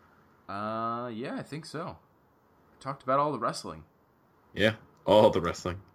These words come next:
Speaker 1: All of the wrestling. <laughs>
Speaker 2: And we will be back next week to talk more of all the wrestling, uh, 'cause we're a couple weeks away from SummerSlam, right?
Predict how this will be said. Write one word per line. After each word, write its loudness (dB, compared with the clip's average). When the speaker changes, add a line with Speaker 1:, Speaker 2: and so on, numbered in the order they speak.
Speaker 1:
All -4
of -4
the -2
wrestling. -4
<laughs> -20
Speaker 2:
And 6
we 8
will 8
be 2
back 4
next 0
week 4
to -12
talk 0
more 10
of 4
all 8
the 2
wrestling, 0
uh, 6
'cause -8
we're 4
a -2
couple 4
weeks 0
away 4
from -8
SummerSlam, -4
right? -2